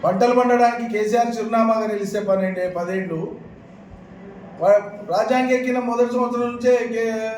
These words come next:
రే-, రేవంత్ రెడ్డి గారి సర్కార్లో పంటలు ఎండుతున్నాయి. అన్నిటికీ మించి ఇంకా సిగ్గుపడేటువంటి విషయము, కొంచెం తాపత్రయమైన చూపాలి సొంత జిల్లా. పాలమూరు బిడ్డ అని ప్రతిసారి చెప్పుకోనికి వస్తుంది, మరి పంటలు ఎండేటప్పుడు పాలమూరు బిడ్డవు కాదా?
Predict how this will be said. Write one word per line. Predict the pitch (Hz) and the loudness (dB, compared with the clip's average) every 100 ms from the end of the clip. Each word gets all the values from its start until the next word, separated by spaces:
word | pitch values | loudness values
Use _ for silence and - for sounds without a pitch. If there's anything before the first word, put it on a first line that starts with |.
| 220 214 | -8 -8
రే-, | 214 208 208 | -6 -6 -4
రేవంత్ | 226 226 | -4 -4
రెడ్డి | 226 220 | -2 0
గారి | 214 | -2
సర్కార్లో | 190 208 214 208 202 | 0 -2 0 2 2
పంటలు | 196 202 208 | 0 -2 -2
ఎండుతున్నాయి. | 202 196 196 175 175 - - - - - - - - - - - - - - - - - - | -4 -2 -4 -6 -10 -16 -20 -20 -20 -20 -20 -20 -20 -20 -20 -20 -20 -20 -20 -20 -20 -20 -12
అన్నిటికీ | - 196 247 240 | -4 2 4 6
మించి | 247 240 254 | 6 4 4
ఇంకా | 247 | 4
సిగ్గుపడేటువంటి | 240 208 196 247 240 240 233 233 | 2 0 0 2 4 4 2 0
విషయము, | 226 233 226 165 185 254 - - - - - - - - - | 0 0 0 0 -2 -8 -12 -16 -18 -20 -20 -18 -20 -20 -6
కొంచెం | 208 220 | -2 0
తాపత్రయమైన | - 190 233 247 262 262 | 0 2 4 4 4 2
చూపాలి | 247 247 254 254 247 | 0 0 0 0 0
సొంత | 208 233 233 | -2 -4 -2
జిల్లా. | 233 226 226 - - - - - - - - - - - - - - - - - - - | 0 -2 -2 -8 -14 -20 -20 -20 -20 -20 -20 -20 -20 -20 -20 -20 -20 -20 -20 -20 -14 0
పాలమూరు | 208 240 254 | 2 4 4
బిడ్డ | 247 247 | 4 2
అని | 240 240 | 2 0
ప్రతిసారి | - 226 226 254 254 | 0 0 4 4 4
చెప్పుకోనికి | 254 240 240 233 | 2 2 0 -2
వస్తుంది, | 226 233 | -2 2
మరి | 226 | 2
పంటలు | 226 214 233 | 2 0 0
ఎండేటప్పుడు | 240 240 226 220 | 0 0 -2 -2
పాలమూరు | 202 202 208 196 | -2 -2 -2 -2
బిడ్డవు | 190 185 | 0 2
కాదా? | 170 160 | 2 -2